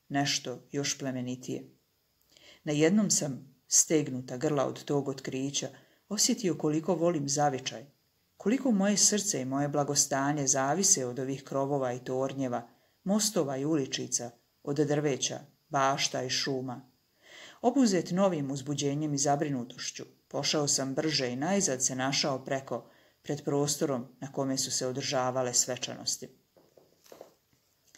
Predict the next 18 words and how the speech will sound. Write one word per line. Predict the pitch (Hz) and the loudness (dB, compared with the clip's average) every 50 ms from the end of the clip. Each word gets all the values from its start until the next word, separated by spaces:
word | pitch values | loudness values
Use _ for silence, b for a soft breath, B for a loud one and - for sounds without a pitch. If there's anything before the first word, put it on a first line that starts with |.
| B B B B B B B B B B B B | B B B B B B B B B B B B
Tu | B 247 254 | B 0 2
sam | 240 - 226 185 180 | 4 4 4 4 4
zastao | 175 180 180 180 - - 196 185 151 139 | 6 6 6 6 4 4 4 2 2 2
i | 135 | 0
vidio | 131 143 143 147 151 147 | -2 -2 0 0 0 0
kako | 147 151 147 147 147 | 0 -2 -4 -2 -2
mjesto | 147 147 147 147 147 - - 143 | -2 0 2 0 0 0 0 0
mojih | 139 147 151 156 160 | 0 0 0 0 0
najdražih | 156 156 160 165 151 139 135 131 131 131 127 131 | 2 4 4 4 4 2 0 -2 -2 -2 -4 -4
uspomena | 151 156 151 - - 135 135 135 131 131 131 123 120 127 - | -2 -2 -2 -2 -4 -4 -4 -4 -4 -2 -4 -4 -6 -6 -2
leži | 139 156 185 196 214 196 | 0 0 2 2 2 2
neizrecivo | 175 156 147 147 160 151 160 170 - - 185 143 131 127 | 2 2 2 2 2 2 2 2 2 2 0 2 0 -2
opustošeno | 127 131 - 139 143 147 147 - - 160 151 - 139 123 127 131 | -4 -4 -2 -2 -2 -2 -2 -2 -2 -2 -2 -2 -2 -2 -4 -4
i | 131 127 | -6 -4
potpuno | 131 156 160 160 - - 139 127 123 131 | 0 0 0 0 -2 -4 -6 -4 -4 -4
upropašćeno. | 127 127 - 127 127 127 139 131 127 127 - - - 127 131 131 - - B B B B B B B B B B _ - B B B B B B B B B | -6 -6 -4 -4 -4 -2 -2 -4 -2 -2 -2 -4 -4 -6 -12 -14 -16 -20 B B B B B B B B B B _ -18 B B B B B B B B B
Stari | - - - 165 156 151 147 139 135 | 0 2 4 4 6 6 4 4 2
kestenovi, | - - 147 147 147 - - 135 120 117 120 117 120 | 2 2 4 6 6 4 2 0 -4 -6 -6 -8 -10